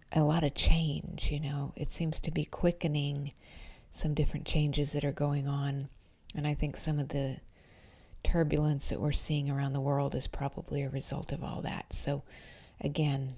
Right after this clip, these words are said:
we just have to attempt to do what I, I like to call it keeping myself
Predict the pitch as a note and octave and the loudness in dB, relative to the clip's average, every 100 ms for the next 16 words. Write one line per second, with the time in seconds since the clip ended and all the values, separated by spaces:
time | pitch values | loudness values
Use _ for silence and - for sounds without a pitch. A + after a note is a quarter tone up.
0 | - - C#3 C#3 - C#3 - C#3 C3+ - | -8 -4 -2 0 0 0 -2 -4 -4 -10
1 | - - - - - E3+ D#3 - D3 D3+ | -20 -20 -12 -10 0 0 2 0 0 2
2 | D#3 D#3+ - E3 E3+ D#3+ - D#3+ D3+ C#3+ | 4 4 4 4 6 4 2 0 2 0
3 | - - - - - - - - E3+ E3 | -2 -6 -14 -12 -12 -14 -4 0 0 0
4 | D#3+ D3+ C3+ - D3 D3 - - | 0 0 0 -2 -2 -2 -4 -6